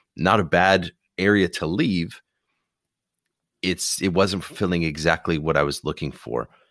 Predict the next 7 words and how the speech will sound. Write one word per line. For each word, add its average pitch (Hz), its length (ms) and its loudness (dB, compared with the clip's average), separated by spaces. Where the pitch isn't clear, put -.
Getting 90 280 2
more 85 180 4
human 85 380 0
interaction, 76 720 2
having 87 560 2
a 82 180 0
longer 90 600 4